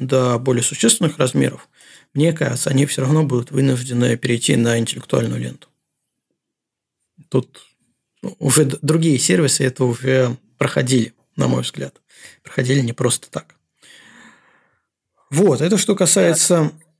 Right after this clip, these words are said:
Speaker 1: этой сети. Э, Антон, да, ты что-то
Speaker 2: Я
Speaker 1: хотел
Speaker 2: в-,
Speaker 1: добавить?
Speaker 2: я в чат, в чат скинул скриншоты из этой, из приложения, так что можно посмотреть.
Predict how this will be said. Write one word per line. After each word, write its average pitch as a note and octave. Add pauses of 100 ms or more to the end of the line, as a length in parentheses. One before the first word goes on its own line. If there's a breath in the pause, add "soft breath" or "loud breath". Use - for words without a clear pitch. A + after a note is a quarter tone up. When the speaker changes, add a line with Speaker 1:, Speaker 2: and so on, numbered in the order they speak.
(260)
Speaker 1:
этой C#3+
сети. D#3+ (320)
Э, C#3+ (360)
Антон, C3+
да, B2
ты -
что-то D3+
Speaker 2:
Я C#3
Speaker 1:
хотел B2+
Speaker 2:
в-, A#2+
Speaker 1:
добавить? D#3+
Speaker 2:
я C#3
в -
чат, C#3+ (100)
в D3
чат C#3+
скинул A#2+ (240)
скриншоты D#3 (100)
из C#3
этой, C#3 (600)
из -
приложения, A#2+ (340)
так -
что -
можно A#2
посмотреть. -